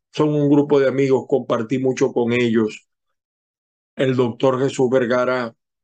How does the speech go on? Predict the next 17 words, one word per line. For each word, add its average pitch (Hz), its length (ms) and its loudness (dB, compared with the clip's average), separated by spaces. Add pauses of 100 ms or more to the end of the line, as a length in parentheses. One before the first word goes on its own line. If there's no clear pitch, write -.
(220)
mm, 113 240 -8
fue 120 240 2
uno 123 320 2
de 117 160 2
mis 110 500 -6 (840)
abogados 113 840 -2 (540)
también 117 540 0
cuando 113 380 -2
yo 107 160 2
tuve 117 240 0
un 113 100 -2
problema 110 720 0 (220)
jurídico 113 840 2 (880)
con, 120 580 -2 (640)
eh, 120 140 -4
la 120 160 0
gente 120 840 0